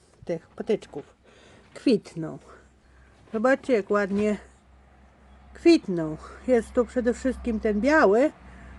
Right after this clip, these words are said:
koktajlowy pomidor, którego jestem bardzo ciekawa, ale widać, że grona zapowiadają się bogato.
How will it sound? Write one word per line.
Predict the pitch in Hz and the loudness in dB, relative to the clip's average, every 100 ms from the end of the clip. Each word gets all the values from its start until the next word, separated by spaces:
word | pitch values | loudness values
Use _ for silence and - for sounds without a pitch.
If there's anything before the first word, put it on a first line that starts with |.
| - | -10
koktajlowy | - 220 - 233 233 214 220 | -8 -4 -2 2 4 4 2
pomidor, | 214 226 220 220 | 0 -2 0 -2
którego | 208 214 208 202 | -2 -4 -2 0
jestem | 208 - 220 | -2 -2 -2
bardzo | 202 180 196 | -2 -2 -4
ciekawa, | 196 202 202 220 302 | -4 -6 -2 -2 -2
ale | 302 233 | 0 0
widać, | 220 220 208 | 0 -2 -2
że | 190 196 - _ _ _ _ _ - | -2 -4 -4 _ _ _ _ _ -2
grona | 214 277 294 269 | 2 4 4 2
zapowiadają | 226 202 196 196 226 208 | 2 2 0 2 2 2
się | 226 202 | 2 2
bogato. | 196 190 175 156 - 285 | 2 2 2 2 4 4